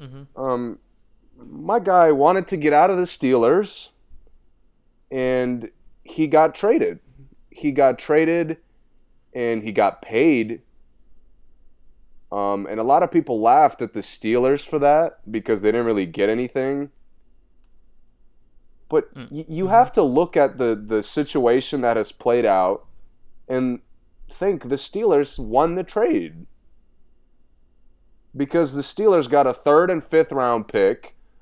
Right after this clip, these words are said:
Speaker 2: before I even get into what's, what's been happening. Like, the Steelers are actually making smart decisions. Even if, even if the, their picks end up sucking, getting rid of a guy this toxic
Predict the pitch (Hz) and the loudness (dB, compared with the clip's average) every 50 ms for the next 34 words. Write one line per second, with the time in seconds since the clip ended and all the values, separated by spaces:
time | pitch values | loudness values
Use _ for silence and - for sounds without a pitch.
0 | _ 120 117 127 117 - 165 165 160 151 147 143 143 127 127 117 107 120 120 127 | _ -2 -2 -2 0 2 4 6 8 8 8 6 6 4 0 0 0 2 2 2
1 | 135 127 - 127 110 101 92 90 90 107 110 107 107 - - - - - - - | 2 0 2 2 0 0 0 -2 0 0 0 0 0 -4 -12 -16 -18 -20 -20 -20
2 | _ - 98 104 101 - - 107 90 98 - 110 113 117 117 - - 92 85 85 | _ -8 -8 -8 -8 -6 -6 -6 -6 -6 -6 0 2 2 2 2 -2 -8 -8 -8
3 | 85 92 101 - - - - - - - - - - _ - - - - - - | -10 -12 -14 -14 -20 -20 -20 -20 -20 -20 -20 -20 -20 _ -20 -20 -20 -20 -20 -6
4 | - 131 139 139 139 - - 156 143 - - - 214 254 277 240 190 147 135 123 | -2 0 0 0 -2 -4 -8 -8 -8 -8 -10 -8 -6 -4 0 2 4 4 4 2
5 | 139 135 131 135 135 127 - - _ _ - 151 202 208 - - - 196 170 170 | 2 2 2 2 2 0 -2 -8 _ _ -4 -2 -2 -2 -6 -6 -4 0 2 2
6 | 180 180 170 156 - 147 147 147 151 156 175 165 - 165 127 - - - 156 147 | 2 0 -2 -8 -12 -12 -10 -4 -2 -2 -2 -2 -4 -6 -6 -6 -8 -4 -2 0
7 | 156 151 147 139 151 147 - - 156 135 104 98 85 - - - - - - - | 0 0 -2 -4 -8 -8 -4 -2 -2 -2 -4 -6 -10 -10 -12 -16 -20 -20 -20 -18
8 | - - - - - - - - - - - - - - - - - 214 262 247 | -18 -20 -20 -20 -18 -18 -18 -18 -20 -20 -20 -20 -20 -20 -20 -10 -2 -2 0 2
9 | 262 240 233 233 208 - - - - - 196 202 190 196 190 190 165 - - - | 4 4 6 4 4 2 -2 -12 -16 -10 -8 -4 -2 0 0 0 -2 -4 -10 -18
10 | - 135 139 127 - 127 123 135 131 127 127 120 - - - 165 165 160 - - | -6 -6 -6 -6 -6 -4 -2 2 2 2 2 0 -4 -4 -2 -2 -2 -2 -6 -12
11 | - - - - - - 127 135 143 135 143 - - - - - 147 139 135 - | -12 -12 -14 -16 -12 -6 -4 -4 0 0 0 -2 -2 -8 -4 0 0 0 0 -2
12 | 113 92 92 90 90 - - - - - - - - - 120 117 160 196 240 220 | -6 -8 -8 -10 -12 -14 -18 -20 -20 -20 -20 -20 -18 -16 -4 -2 0 0 0 0
13 | 180 160 180 196 190 180 143 143 123 135 143 147 139 120 101 92 92 117 147 185 | 0 0 2 2 2 2 0 0 2 4 4 6 6 4 0 -4 -2 0 0 0
14 | - - - - - - 143 151 180 185 - - - 208 208 220 214 - - - | 0 -4 -10 -8 0 4 4 4 4 2 -2 -4 0 2 2 2 0 -4 -12 -16
15 | - | -16